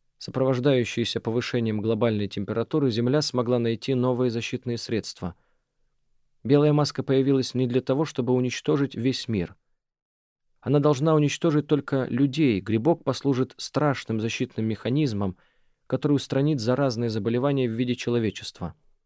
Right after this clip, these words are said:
Эпидемия представляет собой антитела, призванные восстановить внутренний баланс организма,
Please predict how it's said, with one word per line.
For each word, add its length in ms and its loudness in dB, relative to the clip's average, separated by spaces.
Эпидемия 640 2
представляет 600 2
собой 320 2
антитела, 580 0
призванные 560 0
восстановить 580 0
внутренний 640 0
баланс 560 0
организма, 680 -2